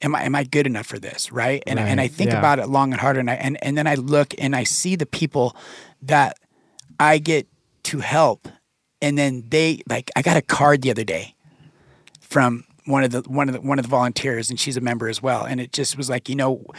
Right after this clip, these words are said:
Speaker 1: w-, the things you say, the things you do, you really motivate. And I, and, you know, I never thought about it like that. I was just doing what comes natural.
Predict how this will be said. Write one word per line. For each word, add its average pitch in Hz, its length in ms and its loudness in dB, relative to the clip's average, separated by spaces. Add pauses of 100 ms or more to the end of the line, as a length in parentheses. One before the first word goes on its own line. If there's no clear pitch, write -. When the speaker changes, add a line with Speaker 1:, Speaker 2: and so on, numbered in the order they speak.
(280)
Speaker 1:
w-, 151 180 -6
the 143 120 4
things 156 380 2
you 151 100 0
say, 151 360 4
the 135 120 -4
things 143 320 -2
you 147 80 -2
do, 143 260 0
you 135 200 -2
really 147 280 4
motivate. 139 500 4
And 117 100 -2
I, 123 60 0
and, 147 160 0
you 160 60 2
know, 165 80 2
I 151 120 6
never 190 220 6
thought 156 360 6
about 139 200 2
it 113 60 -6
like 113 220 -4
that. 113 160 -4
I 165 100 6
was 214 140 2
just 170 200 -2 (360)
doing 165 260 6
what 147 160 4
comes 135 320 -2
natural. 127 640 -4